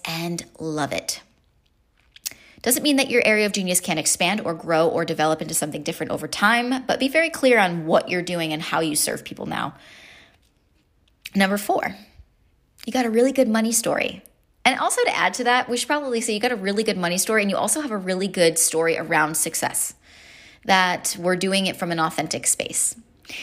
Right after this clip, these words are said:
And number five, you have intentional and empowering habits. We're doing things that are filling us up, are making us more joyful, more whole, more, <sighs> just abundant.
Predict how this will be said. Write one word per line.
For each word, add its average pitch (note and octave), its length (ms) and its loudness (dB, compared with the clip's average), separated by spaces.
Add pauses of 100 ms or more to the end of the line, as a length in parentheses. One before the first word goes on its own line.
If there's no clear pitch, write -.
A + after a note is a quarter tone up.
(200)
And G3+ 120 2
number G#3 200 4
five, F#3 580 0 (140)
you G3 220 -2
have G3+ 400 0
intentional A#3 840 -2
and G#3 140 -2
empowering F3+ 680 -2
habits. - 800 -2 (500)
We're G3 100 -2
doing B3+ 320 2
things A#3 380 0
that G#3 360 2 (380)
are G3 140 2
filling A#3 480 -2
us - 260 2 (100)
up, G#3 320 2
are F#3+ 140 2
making G3+ 480 -2
us F3 260 0
more F3+ 400 -4
joyful, G#3 840 2 (240)
more G3+ 240 -2
whole, G#3+ 640 2 (260)
more, A#3 680 2 (380)
<sighs> - 360 -20
just - 260 -6
abundant. D#3 680 -6